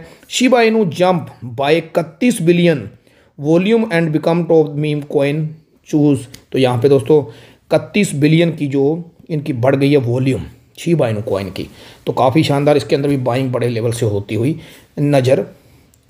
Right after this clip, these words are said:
आ रही है दोस्तों। और अगला ट्वीट निकल के जो आया है वो तो बेहतर ही शानदार ट्वीट है दोस्तों, आपके सामने है। YouTube ने यहाँ अपडेट दिया कि Bitcoin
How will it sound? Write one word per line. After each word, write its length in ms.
आ 160
रही 160
है 60
दोस्तों। 320
और 280
अगला 360
ट्वीट 360
निकल 240
के 160
जो 260
आया 260
है 260
वो 160
तो 140
बेहतर 520
ही 160
शानदार 520
ट्वीट 300
है 60
दोस्तों, 280
आपके 320
सामने 340
है। 200
YouTube 260
ने 80
यहाँ 200
अपडेट 220
दिया 200
कि 140
Bitcoin 680